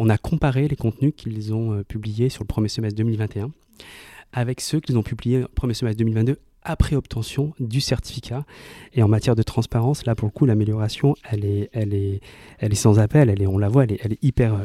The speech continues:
hyper sensible, puisque chez ces influenceurs-là, on passe, euh,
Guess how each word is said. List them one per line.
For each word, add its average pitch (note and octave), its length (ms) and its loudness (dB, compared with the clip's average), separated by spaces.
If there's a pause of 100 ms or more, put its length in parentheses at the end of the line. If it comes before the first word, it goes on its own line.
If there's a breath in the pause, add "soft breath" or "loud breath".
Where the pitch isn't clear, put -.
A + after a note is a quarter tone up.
hyper A#2 260 -2
sensible, - 380 -2
puisque - 320 -4 (400 loud breath)
chez - 180 0
ces D3+ 220 6
influenceurs-là, B2 800 2 (500 loud breath)
on A2+ 120 -4
passe, - 520 -2 (160)
euh, A2 280 2